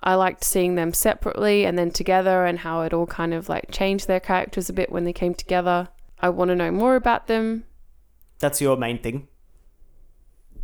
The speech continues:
Speaker 1: Yeah, usually. I pretty much always say that about
Speaker 2: That's
Speaker 1: Shrek.
Speaker 2: what you always bring to the table. <laughs>
Speaker 1: Yeah.
Speaker 2: Just like, "If I wanna know more, then they win." <laughs>
Speaker 1: Yeah. So, yeah, a nine out of ten, I reckon. And I think it doesn't,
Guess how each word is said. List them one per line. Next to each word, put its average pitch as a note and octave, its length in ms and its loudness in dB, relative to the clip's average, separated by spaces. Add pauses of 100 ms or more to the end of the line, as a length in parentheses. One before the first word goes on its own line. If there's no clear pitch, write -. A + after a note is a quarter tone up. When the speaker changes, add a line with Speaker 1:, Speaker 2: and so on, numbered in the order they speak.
(180)
Speaker 1:
Yeah, A3+ 180 4
usually. F3+ 500 0
I F#3 100 4
pretty A#3+ 220 0
much G3+ 160 0
always G3 240 2
say D#3+ 180 -2
that D#3 140 0
about E3 180 -2
Speaker 2:
That's D3+ 160 4
Speaker 1:
Shrek. E3 40 2
Speaker 2:
what D#3 80 2
you D3 140 2
always C3 380 2
bring B2+ 300 -6
to B2 140 -6
the A#2 100 -4
table. A2 420 -6
<laughs> - 20 -8
Speaker 1:
Yeah. G#3 220 4
Speaker 2:
Just - 160 -8
like, D3 120 -2
"If D3+ 100 -2
I C#3 80 2
wanna D#3 220 4
know C#3 180 2
more, B2+ 320 2
then A#2 300 -2
they A#2+ 140 0
win." A#2 440 -2
<laughs> - 340 -10
Speaker 1:
Yeah. A#3 300 2 (500)
So, - 120 -2
yeah, B3 360 2
a F#3 60 0
nine G#3+ 260 2
out G3+ 140 2
of F#3 80 -4
ten, A#3+ 220 2
I F3 80 0
reckon. A3+ 340 -2 (720)
And A#3 160 4
I A3+ 60 4
think B3 340 0
it - 300 -2
doesn't, C4 420 2